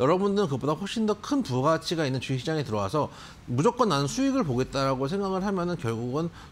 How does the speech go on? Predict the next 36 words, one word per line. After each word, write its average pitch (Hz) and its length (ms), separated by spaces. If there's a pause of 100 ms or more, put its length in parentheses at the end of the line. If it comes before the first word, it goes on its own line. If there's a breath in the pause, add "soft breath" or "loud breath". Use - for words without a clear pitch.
손실만 311 440
보시는 123 360
경우도 107 380
있습니다. 101 440
그런 147 200
것들을 185 260
여러분들이 120 380
좀 143 140 (380 loud breath)
고민을 165 340
해보셨으면 233 480
좋겠다라는 135 680
말씀을 131 380
좀 143 140
드리고 117 300
싶어요. 123 240
왜냐하면은 156 720 (380 loud breath)
제가 202 300
이 202 60
방송에서 196 480
자주 190 320
드렸던 262 280
말씀 143 300
중에 127 160
하나가, 127 520 (480 loud breath)
어, 120 280
제약바이오 226 680
섹터 247 280
중에서 214 240
실적이 269 400
잘 147 220
나오는데 123 640
제약바이오가 208 640
워낙에 175 400
안 131 220
좋았기 147 300
때문에 143 720